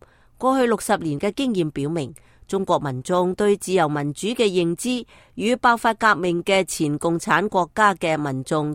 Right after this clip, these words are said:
基本相同，亦都唔缺乏抗争嘅勇气。从呢一个意义上讲，一百年前爆发辛亥革命嘅土壤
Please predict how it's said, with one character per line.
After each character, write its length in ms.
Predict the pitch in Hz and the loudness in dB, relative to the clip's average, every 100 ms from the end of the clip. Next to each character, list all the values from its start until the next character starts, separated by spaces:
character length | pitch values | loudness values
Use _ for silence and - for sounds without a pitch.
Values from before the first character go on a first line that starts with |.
| - | 0
基 160 | 196 | 0
本 220 | 160 139 151 | 2 -4 -4
相 240 | 160 135 | -4 -4
同， 240 | - 135 - _ _ _ | -4 -6 -8 _ _ _
亦 140 | 226 | -2
都 140 | 339 339 | 2 0
唔 160 | 156 | 0
缺 160 | - 208 | 2 2
乏 180 | - - | 2 -2
抗 280 | 214 190 190 | 0 -2 0
争 180 | 247 | -2
嘅 80 | 180 | 0
勇 240 | 139 131 131 | -2 -4 -6
气。 260 | 196 120 - _ _ _ _ | -6 -8 -12 _ _ _ _
从 220 | 175 196 | -4 0
呢 40 | |
一 120 | 320 349 | 0 0
个 160 | 220 | 0
意 260 | 180 185 156 | -2 -4 -4
义 60 | |
上 260 | 143 143 135 | -4 -4 -4
讲， 260 | 127 131 190 - _ - | -4 -6 -10 -18 _ -6
一 140 | 202 | 0
百 180 | - 170 | 2 2
年 180 | 143 131 | 0 -6
前 280 | - 143 | -6 -8
爆 200 | 143 214 | 0 2
发 160 | 220 220 | 2 -2
辛 280 | 214 - 254 | 0 -4 -2
亥 160 | 190 | -4
革 180 | - 180 | 0 0
命 260 | 156 156 156 | 0 -2 -2
嘅 160 | 170 170 | -2 -2
土 200 | 160 175 | -2 0
壤 300 | 185 143 | 0 -2